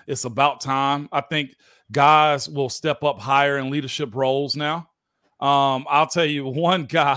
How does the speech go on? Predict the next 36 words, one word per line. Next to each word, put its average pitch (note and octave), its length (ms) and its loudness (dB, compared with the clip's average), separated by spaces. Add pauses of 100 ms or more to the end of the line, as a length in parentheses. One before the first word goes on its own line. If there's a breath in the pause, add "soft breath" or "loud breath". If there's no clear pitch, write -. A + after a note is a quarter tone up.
<laughs> G#2 60 -16
for - 140 -14
sure D#3+ 440 -2
who's C3+ 140 -8
probably C3+ 340 -2
happy C3 360 -4
as A2 160 -10 (120)
hell, D3+ 360 0
D C#3 220 -8
K, C3 400 -4 (380 soft breath)
and E3 140 -2
he G#3 80 0
never F#3+ 360 2
held E3 320 0
any D3+ 200 -8
punches. B2+ 640 -10 (100)
He F#3 160 -4
never F3+ 260 -2
did. C#3+ 440 -6
There's C#3+ 200 -6
a C#3+ 60 -8
video D#3+ 360 -2
out D#3 220 -2
there D#3 120 -2
of C#3+ 80 -6
him D3+ 200 -8
not E3+ 220 0
holding C#3+ 340 -4
any C#3 160 -6
punches, B2 460 -8 (360 soft breath)
and D3 220 -4
that's F#3 260 -2
Chris C#3 280 -6
Boswell. A#2 760 -4 (1040)
Boz E3 840 4
was D3 280 -6